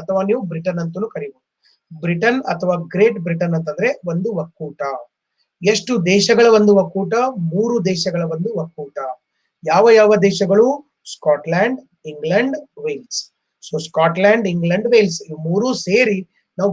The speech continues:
ಗ್ರೇಟ್ ಬ್ರಿಟನ್ ಅಂತ ಕರಿತೀವಿ. ಬ್ರಿಟನ್ ಅಂದ್ರೂ ಒಂದೇ, ಗ್ರೇಟ್ ಬ್ರಿಟನ್ ಅಂದ್ರೂ ಒಂದೇ. ಇವು ಮೂರು ಕೂಡಿ ಒಂದು ದ್ವೀಪದಲ್ಲಿದಾವ. So total ಆಗಿ ನಾವು ಈ ದ್ವೀಪಕ್ಕನೇ ಏನಂತ ಹೆಸರು ಕರಿಬಹುದು ಈಗ? Okay, so Britain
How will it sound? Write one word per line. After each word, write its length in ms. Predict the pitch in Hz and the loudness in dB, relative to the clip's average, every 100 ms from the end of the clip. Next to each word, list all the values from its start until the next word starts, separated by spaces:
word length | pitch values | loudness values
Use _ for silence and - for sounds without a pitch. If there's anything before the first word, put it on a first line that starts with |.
| 160 | -2
ಗ್ರೇಟ್ 240 | 170 180 165 | -4 -4 -8
ಬ್ರಿಟನ್ 260 | 156 160 156 | -8 -6 -4
ಅಂತ 120 | 147 - 165 | -2 -2 -2
ಕರಿತೀವಿ. 400 | 160 147 143 147 139 - | -6 -8 -14 -14 -14 -6
ಬ್ರಿಟನ್ 300 | 165 196 202 | 2 4 4
ಅಂದ್ರೂ 160 | 196 208 202 | 4 6 6
ಒಂದೇ, 180 | 202 247 202 170 | 6 2 2 -2
ಗ್ರೇಟ್ 220 | 180 165 | -2 -2
ಬ್ರಿಟನ್ 340 | 170 165 165 156 | -4 -4 -2 -4
ಅಂದ್ರೂ 180 | 165 160 | -4 -6
ಒಂದೇ. 240 | 139 143 143 - _ _ - - | -6 -4 -4 -6 _ _ -18 -8
ಇವು 120 | 160 165 | 0 2
ಮೂರು 180 | 208 262 - | 4 2 0
ಕೂಡಿ 220 | 185 202 220 175 | 0 0 0 0
ಒಂದು 200 | 196 196 165 | 0 -2 -2
ದ್ವೀಪದಲ್ಲಿದಾವ. 720 | 180 170 165 160 151 143 139 139 - _ _ _ | -4 -2 0 0 -2 -2 -4 -4 -8 _ _ _
So 60 | - 180 | -4 -2
total 360 | 175 175 202 233 185 | -2 0 4 4 4
ಆಗಿ 200 | 165 170 165 165 | 2 -4 -2 0
ನಾವು 180 | 185 170 160 180 | 2 0 -2 -2
ಈ 40 | 208 170 | -4 -4
ದ್ವೀಪಕ್ಕನೇ 600 | 165 185 165 233 226 240 214 | -6 -6 -4 -2 0 2 2
ಏನಂತ 240 | 190 185 175 | 0 -4 -4
ಹೆಸರು 340 | 160 - 175 | -8 -10 -4
ಕರಿಬಹುದು 360 | 175 170 170 160 | -2 -2 -2 -2
ಈಗ? 60 | 185 269 302 _ _ _ 196 | 0 0 -2 _ _ _ -8
Okay, 160 | 196 254 | -2 0
so 80 | 202 170 165 | 0 -2 -4
Britain 360 | 175 185 190 | -2 0 0